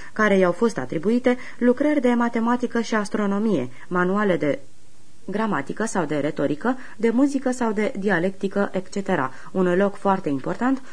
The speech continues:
îl ocupă revizuirea textului latin al Bibliei. Vezi notă unu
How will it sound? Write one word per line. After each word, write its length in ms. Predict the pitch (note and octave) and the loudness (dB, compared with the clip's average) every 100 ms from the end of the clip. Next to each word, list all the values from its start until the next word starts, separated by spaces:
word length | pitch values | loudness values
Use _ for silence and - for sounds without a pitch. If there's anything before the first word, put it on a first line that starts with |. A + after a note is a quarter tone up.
| - | -6
îl 140 | - C4+ | 0 2
ocupă 320 | C4 D#4+ D4 | 2 0 2
revizuirea 600 | C4 G#3 F#3+ A3+ A#3 G3+ | 2 0 -2 0 2 0
textului 480 | G#3+ - G#3+ G3+ E3+ | -2 -4 -2 0 2
latin 380 | D3+ G3+ G#3 - | 0 0 0 0
al 160 | F#3 | 0
Bibliei. 520 | F3 G3+ D#3 C3+ C3 - - | 0 -2 0 0 -2 -4 -10
Vezi 360 | E3 F#3+ F#3+ - | 0 2 2 -2
notă 280 | C#3+ D#3 - | -2 -2 -2
unu 280 | A3 A#3 | 2 2